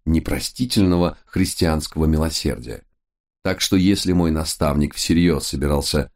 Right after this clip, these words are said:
вытаскивать своего приятеля, библиотекаря, из мрачных казематов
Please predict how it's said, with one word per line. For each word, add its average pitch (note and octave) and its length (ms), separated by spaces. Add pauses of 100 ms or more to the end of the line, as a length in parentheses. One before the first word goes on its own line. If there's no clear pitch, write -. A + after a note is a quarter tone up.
(260)
вытаскивать F2+ 640
своего F2+ 320
приятеля, E2 720 (140)
библиотекаря, D#2+ 760
из D2+ 220
мрачных D#2 600
казематов D2+ 680